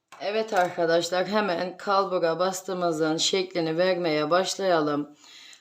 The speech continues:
Biraz hamurumuzdan bölelim bir parça. Ceviz büyüklüğünde.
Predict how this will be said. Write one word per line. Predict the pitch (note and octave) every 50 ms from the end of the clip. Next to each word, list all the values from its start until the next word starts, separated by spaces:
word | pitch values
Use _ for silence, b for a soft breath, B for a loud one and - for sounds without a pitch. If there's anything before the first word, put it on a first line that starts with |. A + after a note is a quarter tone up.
| B _ _
Biraz | - A3 G#3 G#3+ G3 F#3+ F#3+ -
hamurumuzdan | G#3+ G#3 G#3 G#3+ G#3 G3+ G3+ G3 F#3+ F#3 F3 E3+ F3 E3+ F3 F3
bölelim | G3 G#3 G#3+ G#3 F#3+ F3+ E3+ E3+ E3
bir | F3+ F3+ F3+
parça. | - F#3+ F3+ E3 E3 D#3+ E3 - - F3 D#3+ D#3 D#3+ E3 E3+ - B B B B B _ -
Ceviz | - G3 G3 G3 G3+ F#3+ F3 D#3+
büyüklüğünde. | F3 F#3 F3 E3+ E3+ - D#3 D#3+ E3+ E3 D#3+ D#3+ D#3 D#3 D#3 D#3 D#3+ E3 F3+ G#3